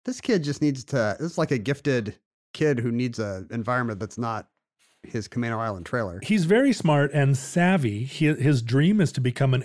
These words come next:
Speaker 2: aeronautical engineer. So he obviously fell in love with flying. And although now he's starting to blog and trying to be a charismatic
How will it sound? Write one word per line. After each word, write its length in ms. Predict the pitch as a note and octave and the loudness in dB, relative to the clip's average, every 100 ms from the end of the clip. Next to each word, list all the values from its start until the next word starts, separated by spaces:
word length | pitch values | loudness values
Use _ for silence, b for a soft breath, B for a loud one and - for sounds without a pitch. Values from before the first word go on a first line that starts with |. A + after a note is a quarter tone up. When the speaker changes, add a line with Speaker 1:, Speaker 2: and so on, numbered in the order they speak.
| C#3+ | 2
Speaker 2:
aeronautical 580 | C#3 B2+ C3+ C#3 C3+ | 2 4 2 2 0
engineer. 540 | C3 C3+ B2+ C#3+ F3+ - | 2 2 2 2 0 -2
So 180 | - C3+ | -4 -2
he 80 | D3 | 0
obviously 340 | F3 F#3+ F3+ | 0 0 0
fell 300 | C#3+ - D3+ | -2 2 2
in 80 | C3+ | 2
love 160 | B2 D3 | 2 0
with 140 | A#2 | -2
flying. 600 | - C3 C#3+ G#2+ F2+ A#2+ B B B B | -2 0 0 -2 -4 -8 B B B B
And 360 | C3+ C#3 C3+ C3+ - | 0 2 4 2 2
although 440 | C#3+ C3+ B2+ E3+ | 2 2 4 4
now 480 | D3+ D#3 F3+ G#3 G#3+ | 4 4 4 4 2
he's 320 | D#3+ F3 D#3 | 2 0 0
starting 400 | - E3 D#3+ C#3 | 0 2 4 2
to 100 | C#3 | 2
blog 680 | A#2 C3 C3 C#3+ D3 D3 C#3+ - | -2 -2 0 2 2 0 -2 -4
and 300 | B2 B2 A2+ | -2 -2 -2
trying 240 | - G#3+ D#3+ | 0 2 4
to 60 | |
be 240 | C3 C3+ C3 | 4 4 4
a 100 | A2+ | 2
charismatic 920 | - D3 B2 C#3 B2+ B2+ A#2 - | 0 2 2 2 2 2 0 -4